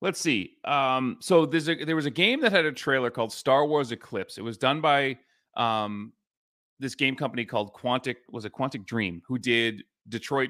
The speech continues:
Becoming Human. They did Beyond Two Souls. They did, what's the other game they did?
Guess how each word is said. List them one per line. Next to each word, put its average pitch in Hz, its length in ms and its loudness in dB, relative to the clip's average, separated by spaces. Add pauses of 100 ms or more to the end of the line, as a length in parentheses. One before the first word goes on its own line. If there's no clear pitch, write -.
Becoming 120 320 -4
Human. 117 360 -4
They 104 120 -4
did 98 180 -8
Beyond 117 400 0
Two 110 160 -10
Souls. 101 540 -4 (460)
They 98 60 0
did, 101 760 0
what's 101 140 -6
the 110 80 -4
other 95 100 -2
game 90 200 -6
they 90 100 -10
did? 87 260 -8